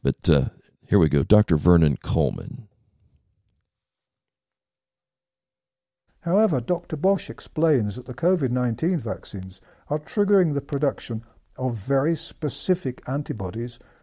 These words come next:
Speaker 2: which compete with the natural defenses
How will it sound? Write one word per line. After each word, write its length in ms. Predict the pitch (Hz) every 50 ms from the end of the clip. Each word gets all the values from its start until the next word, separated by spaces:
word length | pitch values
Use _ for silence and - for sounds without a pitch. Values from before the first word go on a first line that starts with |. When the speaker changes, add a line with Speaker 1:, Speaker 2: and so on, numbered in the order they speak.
| _
Speaker 2:
which 240 | - 160 165 - -
compete 680 | - - 175 165 - - - 226 240 175 135 - - - - _ - - _ _ -
with 180 | 135 151 147 151
the 80 | 160
natural 520 | 151 156 170 190 180 - - - 143 127 120
defenses 720 | 123 120 - - 107 92 90 - - 113 113 135 - -